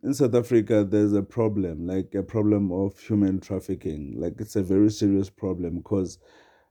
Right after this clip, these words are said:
when you see the lifestyle in social media, um, so what happens is these girls, they end up wanting that lifestyle. They want that lifestyle for themselves.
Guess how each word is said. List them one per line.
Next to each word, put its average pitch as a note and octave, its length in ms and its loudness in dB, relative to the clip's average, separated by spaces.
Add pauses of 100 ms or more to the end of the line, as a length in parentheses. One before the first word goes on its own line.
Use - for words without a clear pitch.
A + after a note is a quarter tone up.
(200)
when A#2+ 300 4
you A#2 100 4
see A2+ 680 2 (180)
the G2+ 140 -4
lifestyle G2 1120 -2 (260)
in G2+ 160 -4
social G#2 500 0
media, G2 640 2 (140)
um, D#2 240 -10 (800)
so F#2 800 0 (220)
what A2 220 0
happens A2 440 2
is G2 480 2 (560)
these G#2+ 560 0 (160)
girls, G2 680 -2
they G2+ 260 2
end A2+ 140 2
up G#2+ 200 0
wanting G#2+ 500 0
that F#2+ 180 -4
lifestyle. F#2+ 520 -4
They G2 120 0
want A2+ 240 2
that G#2 180 0
lifestyle G#2 460 0
for G2 180 -8
themselves. F2+ 720 -6